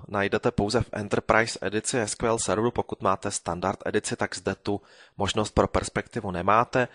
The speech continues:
Místo toho zde vidíte všechny nefiltrované položky, takže funguje to potom stejně, jenom to uživatelské rozhraní je mírně jiné. Eh, co mě bude zajímat, je tedy počet work itemů, to znamená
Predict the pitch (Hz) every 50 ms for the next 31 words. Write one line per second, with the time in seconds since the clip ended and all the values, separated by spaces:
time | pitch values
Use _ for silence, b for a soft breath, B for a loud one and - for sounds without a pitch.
0 | B B B - 104 110 110 - - 110 - - 104 101 98 95 - - 104 110
1 | 113 107 104 95 98 101 - - 101 95 - - - 101 90 - - 98 92 90
2 | 90 82 82 92 85 85 85 - 87 87 87 85 85 85 82 82 82 - - -
3 | 78 82 90 87 - - - 82 - B B B B B B 78 80 90 90 82
4 | - - - 95 92 - 92 87 82 - - 82 - 87 - 85 87 87 - -
5 | - 87 92 98 95 90 85 85 92 - - - - 101 110 98 95 95 - 95
6 | 90 - - - 90 85 82 82 85 92 87 85 85 87 90 87 82 85 90 85
7 | 85 85 82 82 80 78 78 - _ - 90 95 95 90 78 - _ _ _ _
8 | _ _ _ _ _ _ _ b b b b b b b b b b b b b
9 | b - - - 82 85 85 85 82 80 - - 170 180 208 233 247 226 226 -
10 | 123 92 90 90 87 98 110 127 139 151 170 185 - - 135 117 110 - 147 143
11 | - 90 - _ - 117 117 - - - 87 73 - - - - _ _ - 78
12 | - - - 90 85 87 - - 101 98 104 110 123 143 180 180 - 104 - 92
13 | 90 85 87 87 87 85